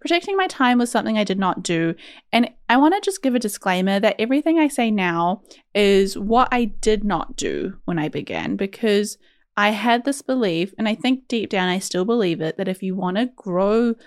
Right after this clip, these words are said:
something very quickly, if you wanna go from quitting your job to getting a ted Talk in the States within three months, like,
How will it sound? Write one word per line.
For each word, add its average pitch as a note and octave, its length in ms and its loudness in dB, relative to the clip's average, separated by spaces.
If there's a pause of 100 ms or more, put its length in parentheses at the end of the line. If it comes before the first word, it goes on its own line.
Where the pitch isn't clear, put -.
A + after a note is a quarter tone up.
(140)
something F#3+ 680 -2
very F#3 280 2
quickly, G3+ 540 -4
if F#3 120 -4
you G3+ 100 -4
wanna A#3+ 240 2
go G#3+ 280 0
from F#3 560 0 (640)
quitting C#4 340 4
your B3+ 120 6
job F#3 560 4 (140)
to F3 640 0 (200)
getting A#3 260 2
a B3 60 2
ted G3 300 -2
Talk F#3+ 280 -4
in F#3+ 100 -2
the F3+ 60 -4
States - 480 -4
within F#3+ 300 -2
three F#3+ 320 -2
months, F3 500 0
like, G3 240 0